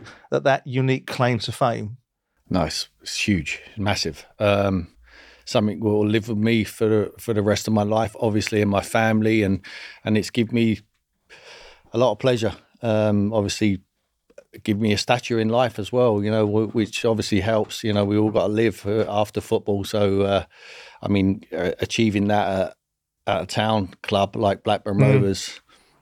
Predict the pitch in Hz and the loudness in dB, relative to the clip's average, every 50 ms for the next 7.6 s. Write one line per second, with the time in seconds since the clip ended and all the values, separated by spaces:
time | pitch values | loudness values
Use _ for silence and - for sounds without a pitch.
0 | _ _ - 110 98 95 98 98 98 - - 110 101 104 123 147 160 147 117 117 | _ _ -2 0 0 2 2 0 0 0 0 0 2 4 4 4 4 4 4 2
1 | 127 120 113 107 98 90 - _ - 113 110 104 110 123 117 104 98 95 101 95 | 2 2 0 0 -2 -4 -6 _ -2 -2 0 0 0 0 0 0 2 2 2 2
2 | 95 95 - - 101 92 85 - 92 87 104 107 113 110 104 - 113 104 104 101 | 2 0 0 0 -2 -2 0 -2 -4 -2 0 0 0 0 0 0 2 2 2 2
3 | 90 - - 107 101 101 101 101 95 107 110 104 - - - - 101 104 - - | 0 0 0 2 2 2 0 0 0 0 0 0 -2 -4 -4 -2 0 0 -2 -4
4 | - - 98 - 104 101 98 98 87 - - - _ - 110 104 104 104 98 98 | -6 -8 -2 0 0 0 2 0 -2 -4 -12 -14 _ -6 -2 -2 0 0 0 -2
5 | - - 117 107 104 107 104 101 107 110 107 98 92 - 104 101 101 104 104 - | -2 -2 0 0 2 2 2 2 2 2 2 0 0 0 0 0 2 0 0 -2
6 | - - - - - - - - - 110 - 107 101 107 104 95 - 113 107 101 | -6 -14 -18 -18 -18 -20 -6 0 0 0 0 0 0 0 -2 0 0 0 2 2
7 | 101 104 95 90 113 107 92 107 113 104 101 92 | 2 0 2 2 0 0 2 0 -2 -2 -2 -4